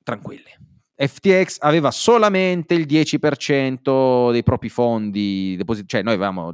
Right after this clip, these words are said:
il dieci per cento dei fondi di F T X, quindi non ci sono problemi, tutto, eh, si risolve, non è un grosso problema, possiamo andare avanti. Dopo un po' si intensificano le indagini. Qui non ne parlerò adesso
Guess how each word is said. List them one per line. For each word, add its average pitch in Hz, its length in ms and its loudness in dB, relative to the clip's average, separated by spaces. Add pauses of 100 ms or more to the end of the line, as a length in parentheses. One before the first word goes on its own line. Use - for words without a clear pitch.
il 98 100 -14
dieci 110 200 -8
per 127 100 -8
cento 120 140 -6
dei 104 80 -8
fondi 117 180 -6
di 123 100 -4
F - 80 -8
T 160 160 2
X, - 140 -6
quindi 131 240 -6 (380)
non 156 180 -10
ci - 80 -18
sono 156 220 -4
problemi, 147 760 2 (540)
tutto, 139 400 2
eh, 123 100 4
si 143 120 -2
risolve, 131 420 2
non 131 120 2
è 143 40 0
un 135 80 -2
grosso 131 240 -2
problema, 131 400 0
possiamo 117 340 -2
andare 98 220 -4
avanti. 80 500 -8 (840)
Dopo - 260 2
un 330 160 0
po' - 520 2 (360)
si - 160 -6
intensificano 180 640 2
le 151 120 4
indagini. 131 680 0 (340)
Qui 226 500 0
non 180 200 2
ne 185 140 0
parlerò 135 360 2
adesso 123 720 2